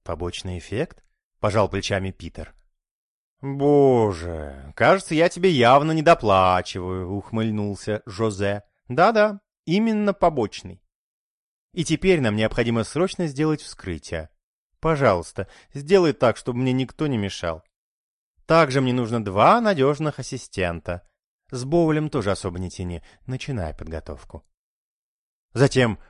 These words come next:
Жозе повернулся к окну и восхищенно добавил: «Боже, насколько мне известно, у этого выкидыша рак почти весь мозг сожрал.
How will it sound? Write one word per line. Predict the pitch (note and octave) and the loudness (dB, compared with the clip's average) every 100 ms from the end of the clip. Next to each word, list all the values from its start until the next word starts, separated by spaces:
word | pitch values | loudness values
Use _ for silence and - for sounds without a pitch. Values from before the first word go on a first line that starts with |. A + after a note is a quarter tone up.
| _ | _
Жозе | G2+ A#2 G2 A2 | -4 -2 2 0
повернулся | G#2 F#2+ F#2+ G2+ F2+ F#2+ | 0 -2 -2 -4 -4 -8
к | - | -10
окну | - A#2 G#3 G3+ _ _ | -8 0 0 0 _ _
и | B2+ | 0
восхищенно | B2+ - G#2 - - B2+ C#3 B2+ A#2+ | 0 -2 -10 -8 0 2 2 -2 -2
добавил: | A#2+ F#2+ F2+ E2+ D#2 D#2 _ _ _ _ _ _ _ _ | -2 0 -2 -2 -4 -12 _ _ _ _ _ _ _ _
«Боже, | C3 C#3+ C3 E2+ D2+ - _ _ _ _ _ | 0 4 4 4 -8 -20 _ _ _ _ _
насколько | B2 - E3 D#3 | -4 2 2 2
мне | D#3 D#3 | 0 0
известно, | C3 D#3 F3+ - G#2 F#2 _ _ _ | -2 -2 -2 -4 -12 -14 _ _ _
у | D3 D#3 | 2 4
этого | F3+ - D#3 C3+ | 4 2 0 2
выкидыша | D3+ G3 E3 C#3+ - E3+ | 0 0 -2 -4 -2 -2
рак | C3 C#3 G3+ - - _ _ _ | 0 2 2 0 -14 _ _ _
почти | E3+ - - - G3+ | -4 -4 -10 -8 -6
весь | F3+ G3 - | -2 -2 -2
мозг | G3 G3+ G#3 C#3+ - - | -2 2 2 2 -2 -8
сожрал. | D#3+ D#3 C#3+ D#3 C#3+ E2+ D2 | -4 -2 -2 0 0 0 -4